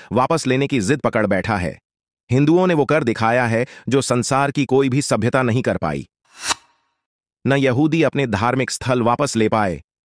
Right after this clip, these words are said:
न ईसाई और न पारसी और न ही मुसलमान यहूदियों या ईसाइयों से अपने धार्मिक स्थल वापस ले पाए, लेकिन हिंदुओं ने इनके जबड़े में हाथ डालकर अपने आराध्य का घर वापस ले लिया।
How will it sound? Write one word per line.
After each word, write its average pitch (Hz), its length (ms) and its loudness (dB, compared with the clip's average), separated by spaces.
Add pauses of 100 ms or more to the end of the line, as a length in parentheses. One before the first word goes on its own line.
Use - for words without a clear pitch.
(160)
न 127 160 2
ईसाई 143 500 0
और 127 240 0
न 123 100 2
पारसी 127 500 0 (160)
और 123 140 2
न 139 200 2
ही 151 140 2
मुसलमान 123 680 0 (300)
यहूदियों 147 600 2
या 131 240 2
ईसाइयों 139 500 0
से 117 240 -2 (200)
अपने 143 240 0
धार्मिक 131 420 0
स्थल 139 280 -2
वापस 127 340 0
ले 120 100 2
पाए, 110 300 0 (200)
लेकिन 131 280 2
हिंदुओं 151 440 2
ने 139 300 0
इनके 139 280 0
जबड़े 120 400 2
में 131 140 0
हाथ 131 400 0
डालकर 123 540 0 (220)
अपने 147 280 0
आराध्य 123 600 0
का 113 140 0
घर 107 220 0
वापस 95 360 0
ले 92 140 0
लिया। 78 320 -6